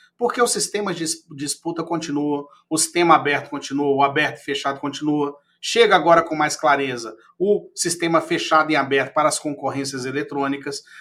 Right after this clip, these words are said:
mas assim, os prazos de editais, eles aumentaram um pouco quando é para prestação de serviço,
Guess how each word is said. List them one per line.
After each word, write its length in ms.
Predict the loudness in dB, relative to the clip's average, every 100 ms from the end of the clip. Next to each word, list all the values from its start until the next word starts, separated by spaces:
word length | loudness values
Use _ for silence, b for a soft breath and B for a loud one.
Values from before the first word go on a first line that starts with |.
| B
mas 220 | 6 8
assim, 360 | 6 0 0 -2 2
os 220 | 2 2
prazos 640 | 4 6 8 8 4 -4
de 80 | -4
editais, 600 | -2 -2 2 2 2 -6 b b
eles 240 | -4 2 2
aumentaram 540 | 2 2 4 6 4
um 120 | -2
pouco 320 | -2 -2 -2
quando 260 | -4 -2 -2
é 40 |
para 160 | 0 -2
prestação 560 | -2 -8 -6 -6 -6 -6
de 80 |
serviço, 520 | -4 -4 0 -2 -2